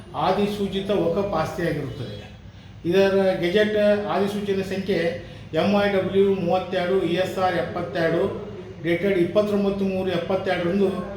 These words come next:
ಬಾಗಲಕೋಟೆ ಜಿಲ್ಲಾ ವಕಫ್ ಸಲಾ ಸಮಿತಿಯ ಅಧ್ಯಕ್ಷನಾಗಿ ಈ, ಇದು, ಈ ಆಸ್ತಿ ವಕಫ್ ಆಸ್ತಿ ಅಂತ ನಾನು ಸ್ಪಷ್ಟನೆ ನೀಡುತ್ತಿ-, ನೀಡುತ್ತೇನೆ. ಇಳ್ಕಲ್ ಪಟ್ಟಣದ,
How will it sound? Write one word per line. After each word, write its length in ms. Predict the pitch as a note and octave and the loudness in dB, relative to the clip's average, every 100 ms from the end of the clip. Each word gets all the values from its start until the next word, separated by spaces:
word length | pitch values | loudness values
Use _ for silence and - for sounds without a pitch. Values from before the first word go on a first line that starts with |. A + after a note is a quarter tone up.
| - - - - C#3 | -12 -12 -14 -12 0
ಬಾಗಲಕೋಟೆ 520 | D#3+ G3+ G3+ G3 E3 | 2 2 2 0 0
ಜಿಲ್ಲಾ 200 | F#3 F#3+ | 0 2
ವಕಫ್ 380 | F#3 F3+ F#3 F#3 | 2 0 -2 -2
ಸಲಾ 200 | F3+ F3+ | -2 0
ಸಮಿತಿಯ 540 | E3+ E3+ F3 F3+ F3 D#3+ D3+ - - - - | 0 -2 -2 -4 -2 -2 -2 -6 -10 -10 -8
ಅಧ್ಯಕ್ಷನಾಗಿ 760 | C#3 F#3+ F#3+ G3 F3+ F#3+ F#3 | -2 0 2 2 2 0 0
ಈ, 320 | D#3+ E3+ F3 E3 | 0 2 2 2
ಇದು, 680 | D#3+ - E3 F3 E3+ E3+ | 0 -6 -2 0 0 0
ಈ 100 | F3 | -2
ಆಸ್ತಿ 720 | - F3+ - G#3+ F3+ E3+ - - - | 0 0 -2 0 0 0 -6 -12 -8
ವಕಫ್ 340 | D#3+ G#3 G#3 | 0 0 2
ಆಸ್ತಿ 280 | G3 - F#3+ | 0 2 0
ಅಂತ 180 | F3 F#3+ | 0 0
ನಾನು 300 | F#3+ E3+ E3+ | -2 -2 -4
ಸ್ಪಷ್ಟನೆ 520 | - E3+ E3+ F3 G3 | -4 -6 -4 -2 0
ನೀಡುತ್ತಿ-, 580 | F#3 E3+ E3+ - - D#3+ | 2 2 0 -6 -10 -4
ನೀಡುತ್ತೇನೆ. 640 | E3+ E3+ - B2+ G2+ - - - - - - - - | -2 0 -2 -6 -6 -12 -18 -20 -20 -18 -18 -18 -6
ಇಳ್ಕಲ್ 360 | F#3 F#3 A#3 A#3 | -4 2 2 4
ಪಟ್ಟಣದ, 640 | A3 A3 A3 A3 G3+ - | 0 2 4 4 4 0